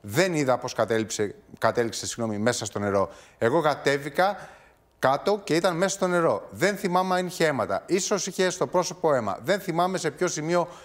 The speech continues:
ε, του προσώπου". Να σου πω ότι ο ίδιος υποστήριξε ότι κατέβηκε, ε, κάτω, ότι έδωσε τεχνητές αναπ-, αναπνοές στην εικοσιπεντάχρονη,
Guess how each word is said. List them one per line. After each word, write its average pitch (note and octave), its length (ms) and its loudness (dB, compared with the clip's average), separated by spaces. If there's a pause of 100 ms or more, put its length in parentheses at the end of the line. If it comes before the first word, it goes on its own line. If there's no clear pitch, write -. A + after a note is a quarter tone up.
(120)
ε, D3 180 2
του D3 140 -2
προσώπου". C3 500 0 (260)
Να C3+ 200 2
σου C#3 160 -6
πω E3+ 100 2
ότι F#3 180 0
ο E3 60 6
ίδιος F3+ 180 2
υποστήριξε E3+ 440 -2
ότι D3 120 -4
κατέβηκε, C#3 600 0 (220)
ε, G#2+ 140 2
κάτω, C3 560 0 (180)
ότι A#2+ 320 0
έδωσε E3+ 340 0
τεχνητές B2+ 500 -2
αναπ-, C#3 360 -4
αναπνοές B2 680 2
στην C3 140 -8
εικοσιπεντάχρονη, A2 680 0